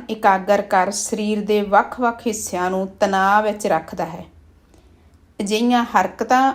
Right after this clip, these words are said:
ਉਸ ਦੀ ਸਰੀਰਕ ਤਾਕਤ ਨੂੰ ਬਰਬਾਦ ਕਰਦੀਆਂ ਹਨ। ਆਪਣੀ ਸ਼ਕਤੀ ਨੂੰ ਏਦਾਂ ਨਸ਼ਟ ਕਰਨ ਵਾਲੇ ਅਤੇ ਲਗਾਤਾਰ ਕੰਮ ਕਰਨ ਵਾਲੇ, ਆਪਣੇ ਹਿੱਸਿਆਂ, ਆਪਣੀ ਕਦਰ ਨੂੰ ਥਕਾ ਦੇਣ ਵਾਲੇ ਲੋਕ ਸਾਨੂੰ ਥਾਂ-ਥਾਂ ਮਿਲਣਗੇ।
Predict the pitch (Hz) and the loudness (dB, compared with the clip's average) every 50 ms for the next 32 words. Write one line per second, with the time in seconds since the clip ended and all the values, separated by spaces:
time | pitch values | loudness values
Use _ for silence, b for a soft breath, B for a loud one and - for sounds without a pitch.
0 | - - 220 - 208 190 220 214 208 - - - 240 202 214 226 247 269 277 277 | -2 -4 -6 -4 -4 -6 -6 -4 -4 -4 -2 -2 -2 -2 0 2 2 2 2 2
1 | - - - 226 208 202 202 202 - - 214 208 214 220 208 214 202 185 175 190 | 0 -2 4 6 6 6 6 4 0 -2 -2 -2 -2 -2 0 0 0 0 2 4
2 | 175 170 175 180 190 180 190 175 160 151 160 160 160 165 165 170 165 165 156 - | 6 6 4 4 2 0 -2 -2 -2 -2 -2 -4 -4 -4 -4 -4 -4 -6 -8 -12
3 | _ _ _ _ _ _ _ _ _ _ _ _ _ _ _ _ _ _ _ - | _ _ _ _ _ _ _ _ _ _ _ _ _ _ _ _ _ _ _ -20
4 | _ _ _ _ - - - 285 285 - 339 381 370 330 - - 294 311 - - | _ _ _ _ -2 4 4 4 6 6 4 4 4 4 4 4 4 4 2 -2
5 | - 285 285 277 285 285 277 277 - 247 254 247 247 220 294 311 302 277 240 226 | -4 -2 2 2 2 2 2 0 4 6 6 6 6 6 6 6 6 4 2 0
6 | 233 - - - - 226 226 220 214 214 214 202 202 202 208 214 214 208 - - | -2 -4 -4 0 0 2 2 2 2 4 6 6 6 4 0 -2 -4 -8 -12 -20
7 | _ _ - 233 233 247 240 233 220 208 208 208 214 254 294 311 302 302 294 254 | _ _ -4 0 4 4 4 4 4 2 2 4 8 8 8 8 8 6 6 4
8 | 240 240 226 - 220 208 208 208 208 208 214 196 196 196 190 190 190 190 185 190 | 4 4 4 4 4 4 4 2 0 2 2 2 2 2 0 2 4 4 4 4
9 | 196 196 - - 208 208 - 208 196 202 202 202 208 202 - - - 226 233 247 | 2 0 -2 -2 -2 -2 -2 -4 -4 -4 -4 -4 -6 -6 -6 -4 -2 0 2 2
10 | 254 247 - 226 220 220 214 208 208 202 214 208 196 202 202 202 202 202 202 208 | 2 2 0 -2 -4 -4 -4 -6 -4 0 0 0 2 2 0 0 -2 -6 -6 -8
11 | 208 - 233 - - 226 233 247 247 233 226 220 208 202 190 185 175 180 180 185 | -8 -10 -4 0 4 6 6 6 6 4 2 -2 -2 0 0 2 2 2 2 0
12 | 185 180 180 180 180 196 214 208 - - - 190 190 185 185 185 185 - - 190 | -2 -2 -2 -2 0 0 -2 -2 -4 -4 -2 -2 -2 -2 -2 -4 -4 -4 -4 -2
13 | 190 190 190 185 - 196 196 190 190 185 180 180 190 202 208 202 190 156 - - | 0 0 -2 -2 -2 -2 -2 -2 -2 0 0 0 0 -2 -4 -6 -6 -8 -10 -12